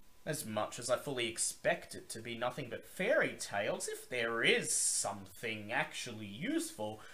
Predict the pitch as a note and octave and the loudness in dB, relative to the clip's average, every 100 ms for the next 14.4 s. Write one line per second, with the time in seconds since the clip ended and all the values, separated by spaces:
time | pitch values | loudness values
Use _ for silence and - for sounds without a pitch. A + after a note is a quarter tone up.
0 | - - - - D3+ A#2 G#2+ C3+ D#3+ D#3+ | -18 -20 -10 -8 -6 -2 -2 -2 -2 0
1 | E3 F#3+ G3+ A3+ G4 - - - - - | 2 0 -2 0 6 6 4 -4 -14 -18
2 | - - - - - - - - - - | -18 -18 -18 -18 -20 -20 -20 -20 -20 -20
3 | - - - - - - - - D3+ A2 | -20 -20 -20 -20 -20 -18 -16 -4 -2 2
4 | A#2 A#2+ A2 - A2+ D3 F3+ F3+ - F#4 | 6 8 8 4 0 2 4 4 6 4
5 | - - - - - - - - A#3+ A#3 | 4 -4 -16 -18 -18 -18 -18 -8 -4 -2
6 | G#3+ G3 G3+ A3 G#3 D3 A#2+ G#2 F#2+ - | 0 4 6 8 10 8 4 -2 -2 -2
7 | - - - - - - F3 A#2+ - - | -2 -10 -14 -12 -8 4 6 6 4 -6
8 | - - - - A2 A#2 C#3 C3 - D#3+ | -4 -4 -6 -8 -6 2 4 4 2 4
9 | D#3+ F3 C#3+ C3 A#2 D3 C#3+ C3+ C3+ B2+ | 4 4 -2 -4 -2 -4 -4 -2 -2 4
10 | A3 A#3+ A2 G2+ - - - D#3 F3 F3+ | 4 4 -2 -6 -8 -4 0 2 2 0
11 | - - - G3 A3 F#3 F3+ - A#3 C#4+ | 0 -2 6 8 8 6 -2 10 12 12
12 | D4+ C#3+ - - - D#3+ C3+ C#3 - D3+ | 12 12 0 -4 2 6 6 4 4 10
13 | B2+ A#2 - C3+ B2+ A#2 - D3+ C3+ C3+ | 10 10 4 2 6 4 4 2 4 2
14 | C#3+ C3+ C#3 | 2 6 4